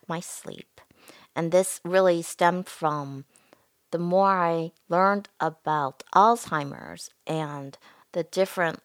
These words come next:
lifestyle factors that affect our chances of developing Alzheimer's, sleep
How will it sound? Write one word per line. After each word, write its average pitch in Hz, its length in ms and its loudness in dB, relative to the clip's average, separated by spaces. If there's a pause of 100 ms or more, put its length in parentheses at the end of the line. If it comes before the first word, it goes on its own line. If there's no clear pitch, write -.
lifestyle 170 680 2
factors - 920 -8 (540)
that 165 560 -2 (460)
affect - 680 0 (300)
our 165 180 -2
chances 196 680 -4 (140)
of 147 280 2
developing 175 640 0
Alzheimer's, 135 840 -6 (760)
sleep - 540 -6